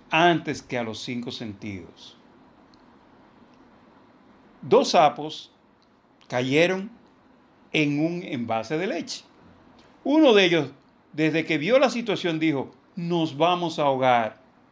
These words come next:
y se rindió. El otro dijo, "No, yo no", y empezó a moverse hasta que por el movimiento de sus patas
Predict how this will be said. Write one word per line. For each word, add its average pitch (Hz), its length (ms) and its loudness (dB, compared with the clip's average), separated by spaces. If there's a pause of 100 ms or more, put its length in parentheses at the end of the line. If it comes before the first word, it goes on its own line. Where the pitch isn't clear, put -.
(220)
y 160 120 -4
se 160 180 -2
rindió. 135 720 0 (640)
El 127 160 -4
otro 156 240 0
dijo, 156 240 2
"No, 127 680 -2 (320)
yo 113 280 -2
no", 160 440 2 (500)
y 151 140 2
empezó 160 440 2
a 214 60 4
moverse 208 760 2 (320)
hasta 139 340 -4
que 147 140 -4
por 143 180 -4
el 139 120 -2
movimiento 151 600 -2
de 190 100 0
sus 190 200 -8
patas 160 640 2